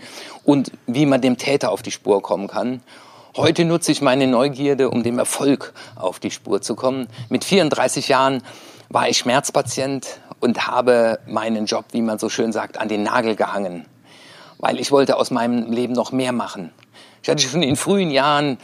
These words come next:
äh, viele Bücher gelesen zum Thema Erfolg. Ich erinnere mich noch an mein erstes Buch, Anthony Robbins, Das Power-Prinzip oder Denke nach und werde reich. Das waren Bücher, die haben mich begeistert.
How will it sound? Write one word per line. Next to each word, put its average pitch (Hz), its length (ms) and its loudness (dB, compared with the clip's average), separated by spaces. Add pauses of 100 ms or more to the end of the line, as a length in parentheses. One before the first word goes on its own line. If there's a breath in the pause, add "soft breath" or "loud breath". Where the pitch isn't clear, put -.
(300 loud breath)
äh, 117 280 4
viele 165 280 2
Bücher 170 320 0
gelesen 139 380 -2
zum 117 140 -2
Thema 131 240 0
Erfolg. 131 840 -2
Ich - 300 -8
erinnere 131 300 2
mich 120 180 0
noch 104 140 2
an 107 120 0
mein 107 120 -2
erstes 120 320 0
Buch, 113 400 -2 (260 loud breath)
Anthony 120 520 0
Robbins, 117 640 2 (160 loud breath)
Das - 160 -2
Power-Prinzip 123 880 0
oder 110 220 2
Denke 120 320 -2
nach 113 240 -2
und 107 160 -2
werde 107 260 2
reich. 101 260 0
Das 117 180 -4
waren 127 220 4
Bücher, 143 300 2
die 110 140 -4
haben 127 100 0
mich 113 140 -6
begeistert. 127 640 0